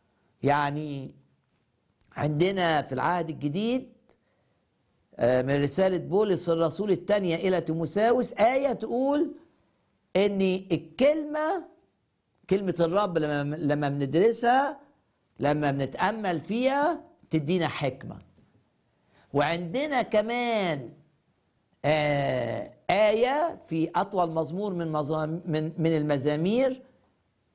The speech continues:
بتقول إن الحكمة، إن ال-، إن الكلمة بتدينا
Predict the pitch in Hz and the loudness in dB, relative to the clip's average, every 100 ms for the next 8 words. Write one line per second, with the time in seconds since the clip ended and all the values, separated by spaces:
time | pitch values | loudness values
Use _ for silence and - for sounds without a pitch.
0 | _ _ - 135 139 226 233 285 285 190 | _ _ -2 0 0 0 2 2 2 0
1 | 185 160 - - 294 - 262 277 285 277 | 0 -2 -2 -2 -2 -4 -6 -4 -2 -2
2 | 269 - 185 185 170 160 - 170 165 160 | -4 -2 -2 0 -2 -4 -2 -2 0 -4
3 | 160 - 277 285 277 277 311 330 - - | -4 0 2 2 -2 -2 0 0 -4 -10
4 | 170 165 175 165 151 226 269 285 | -2 0 2 0 0 2 2 2